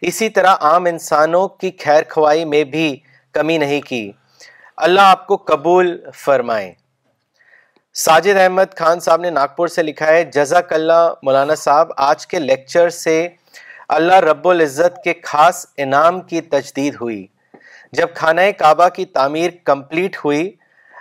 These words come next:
اللہ نے حضرت ابراہیم کو حکم دیا، 'تم اللہ کے گھر کی طرف لوگوں کو بلاؤ، اور یہ بھی کہا کہ آواز لگانا تمہارا کام ہے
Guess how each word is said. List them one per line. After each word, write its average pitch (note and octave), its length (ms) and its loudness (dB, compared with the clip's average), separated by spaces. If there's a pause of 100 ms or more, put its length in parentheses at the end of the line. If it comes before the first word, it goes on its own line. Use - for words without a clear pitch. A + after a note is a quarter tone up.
اللہ E3 280 4
نے G3+ 180 0
حضرت D#3+ 460 -2
ابراہیم D#3 540 -2
کو F3 200 0
حکم F#3 400 -4
دیا، C#3+ 360 2 (1160)
'تم G#3+ 280 2
اللہ F3 480 2
کے F#3 220 -2 (140)
گھر E3 180 -2
کی F3 260 -4
طرف D#3+ 480 -2
لوگوں C#3+ 300 -2
کو E3 140 -4
بلاؤ، B2 460 0 (1040)
اور F3 180 2
یہ E3+ 200 0
بھی A#3 120 -4
کہا F3+ 340 2
کہ G3+ 380 -4
آواز D#3 500 2
لگانا D3+ 480 0
تمہارا D3+ 500 0
کام D3 380 -2
ہے C#3+ 280 -2